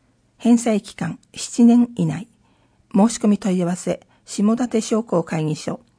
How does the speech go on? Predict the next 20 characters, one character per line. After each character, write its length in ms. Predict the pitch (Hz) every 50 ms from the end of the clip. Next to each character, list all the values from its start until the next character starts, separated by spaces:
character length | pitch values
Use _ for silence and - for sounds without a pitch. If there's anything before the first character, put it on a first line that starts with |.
| _ _ _ _ _ _ -
電 260 | 180 190 202 190 175
話 240 | 170 175 175 - - _ _ _ -
二 280 | 202 208 226 226 220 220
二 320 | 208 190 180 180 - - - _ _
四 300 | 202 214 233 233 226 214
五 240 | - 226 202 175 165
九 260 | - - 190 170 160
六。 340 | 156 151 - - - - - _ _ _ _ _ _ _ _ _ _ _
筑 260 | - - - - 233
西 240 | - - 220 196 214
市 220 | - - 180 170 -
商 200 | - 214 214 226
工 240 | 226 - 190 170 -
会 260 | - - 151 143 - _ _ _ _ _ _ _ _ _ -
五 200 | 220 220 214 208
七 420 | 202 185 165 165 160 151 - - _ _ _ _ -
二 220 | 196 233 233 226
一 340 | 226 - 208 - - 180 165
二 280 | 165 175 185 180 165 156
四。 200 | 147 - -